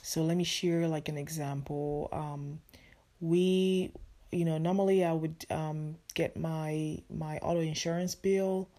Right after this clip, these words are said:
and it would just be auto paid.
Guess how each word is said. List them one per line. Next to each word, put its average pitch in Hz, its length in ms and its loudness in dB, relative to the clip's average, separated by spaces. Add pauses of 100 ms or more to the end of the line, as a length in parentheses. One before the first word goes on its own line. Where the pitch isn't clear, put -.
(600)
and 147 580 -2
it 160 160 0
would 156 200 -4
just 151 240 -4
be 156 140 -4
auto 147 200 -2
paid. 135 540 -4